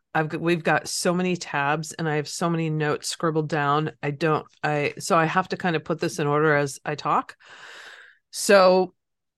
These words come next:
<sighs> back in May, oh, and now my, my cat's gonna chime in. So back in, um, in May twenty nineteen is when Attorney General Denise George was, uh,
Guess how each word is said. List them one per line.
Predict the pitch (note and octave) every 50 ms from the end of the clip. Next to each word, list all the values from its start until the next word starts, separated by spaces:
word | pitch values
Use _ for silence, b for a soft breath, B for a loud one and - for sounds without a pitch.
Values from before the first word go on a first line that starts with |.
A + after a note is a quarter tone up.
| _ _ _ _ _ _ _ -
<sighs> | - - - - - - - - - - - _ _ _ _ _ _ _ _ _ _ _ _ _ _ _ _ _ _ _ _ -
back | F#3+ F#3 A3 A#3+ - D#4
in | D#4 C#4 A#3+ G#3+
May, | G3 F#3+ F#3+ F3+ D3+ C3+ C3 B2+ - -
oh, | - E3+ E3+ F3 F3+ F3+ - -
and | F3 F3
now | E3+ E3+ E3+
my, | E3 D#3+ D#3 D3 C3+ D3+ D#3 - _ _ -
my | G#2+ B2
cat's | - F3+ E3+ D#3 D#3 -
gonna | - - C#3+ D3 C#3+
chime | C3+ - D#3 C#3+ D3 D3+ D3+
in. | D3+ D3 D3+ C3+ B B B B B B B B B B _
So | - - - G3 F#3 F#3 F3+ F3+ F3+ - _ _ _ _ _ -
back | F#3 F3+ G3 G#3+ G#3 - A3+
in, | G#3 G3 F#3 F3 - - -
um, | E3 E3 D#3+ D#3+ D3+ D3+ D3 C#3+ C#3+ C#3 - - _ _ _ _ _
in | - F3 F3 E3+ E3+
May | F3 F#3+ A#3+ C#4+
twenty | C#4 - - - E4+ D#4+ C#4+
nineteen | C4 C4 A#3+ G#3 - - - A3 G#3+ G#3 F3 D3+ C3+ B2+ C3 - _ _ -
is | E3+ F3 E3+
when | F#3+ F3+ F3 E3+
Attorney | E3 D#3+ - - - G3+ G3 G3 G3 F3+
General | E3 F#3 F3 E3 E3+ E3 D#3+ D#3+ D#3 D#3 D3+ -
Denise | - - E3+ E3+ D#3 D#3 D3 - -
George | - - D#3+ D3+ D3+ D3 C#3+ C#3+ C#3 C3+ - - - -
was, | D3+ D3+ D3 D3 C#3 C3+ C3+ C3+ - - - - -
uh, | C#3 B2 F#2+ F2 A#1+ G1+